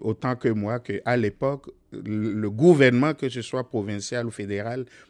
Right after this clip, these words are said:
passait beaucoup par l'Église pour f-, poser des actions concrètes dans les milieux. Et inversement.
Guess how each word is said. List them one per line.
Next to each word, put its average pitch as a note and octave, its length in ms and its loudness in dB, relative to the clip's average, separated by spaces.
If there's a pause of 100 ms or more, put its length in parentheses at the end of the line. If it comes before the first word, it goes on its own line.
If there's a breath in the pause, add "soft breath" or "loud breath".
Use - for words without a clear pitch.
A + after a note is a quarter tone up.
(140)
passait A#2+ 420 0
beaucoup A#2+ 500 2
par C#3+ 220 -2
l'Église B2 600 0 (400 soft breath)
pour C#3 140 -4
f-, - 160 -16 (100)
poser A#2 320 0
des A2 180 -2
actions B2 320 -4
concrètes A#2 420 -6
dans A2 120 -4
les G2 140 -2
milieux. G2 420 -4 (340 soft breath)
Et C#3 140 8
inversement. A#2 720 0